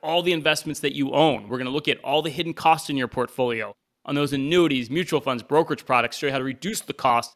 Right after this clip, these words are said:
and optimize your portfolio for taxes. It's not what you make, it's what you take. We're gonna put together a full game plan, give you our tax playbook.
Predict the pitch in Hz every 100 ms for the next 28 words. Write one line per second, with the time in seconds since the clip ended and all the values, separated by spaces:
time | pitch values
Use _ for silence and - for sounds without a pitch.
0 | _ _ - 120 - 143 151 - 160 160
1 | 151 160 - 156 - 143 139 135 143 -
2 | 135 - 139 120 _ _ - - - 123
3 | 196 233 190 160 160 135 - 135 170 202
4 | - - 160 - _ _ _ 151 151 151
5 | 165 135 139 131 160 160 147 143 139 147
6 | 135 127 139 139 135 - 139 - - 143
7 | 135 120